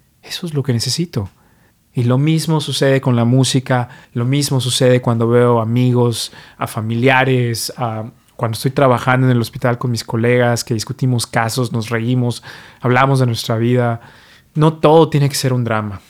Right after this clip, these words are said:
La vida es difícil de por sí y decir que no lo es, es una mentira enorme. Todos la pasamos mal, hay divorcios, hay deudas, hay tragedias. <laughs> La vida del ser humano es así.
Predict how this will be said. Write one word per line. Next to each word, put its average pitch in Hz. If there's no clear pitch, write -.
La 139
vida 185
es 143
difícil 139
de 120
por 113
sí 123
y 139
decir 135
que 151
no 139
lo 135
es, 156
es 127
una 135
mentira 135
enorme. 117
Todos 160
la 135
pasamos 113
mal, 135
hay 120
divorcios, 113
hay 120
deudas, 113
hay 127
tragedias. 117
<laughs> -
La 113
vida 120
del 113
ser 117
humano 110
es 104
así. 135